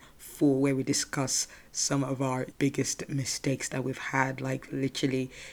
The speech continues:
you need to at least, even if, um, you don't have time to listen to the whole, this whole episode, wait till you get to that questions and answers and hear some of the big boo-boos that some of us have made and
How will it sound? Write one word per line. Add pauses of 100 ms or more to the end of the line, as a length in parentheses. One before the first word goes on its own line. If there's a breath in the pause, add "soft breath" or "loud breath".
(140 loud breath)
you
need
to
at
least,
even
if,
um,
you
don't
have
time
to
listen
to
the
whole, (260 loud breath)
this
whole
episode, (420 loud breath)
wait
till
you
get
to
that
questions
and (120)
answers
and (320 loud breath)
hear
some
of
the
big
boo-boos
that
some
of
us
have
made
and